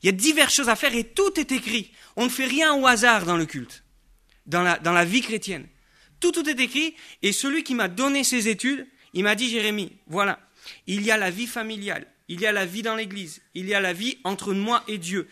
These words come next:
il y a le culte, il y a l'expiation, il y a la discipline dans l'Église, il y a, » il m'a dit, « Rien que dans le Lévitique, il y a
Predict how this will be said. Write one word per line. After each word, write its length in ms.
il 160
y 80
a 260
le 220
culte, 360
il 140
y 80
a 180
l'expiation, 800
il 120
y 60
a 60
la 160
discipline 580
dans 140
l'Église, 420
il 160
y 80
a, » 160
il 100
m'a 100
dit, « 140
Rien 260
que 60
dans 120
le 120
Lévitique, 640
il 160
y 80
a 60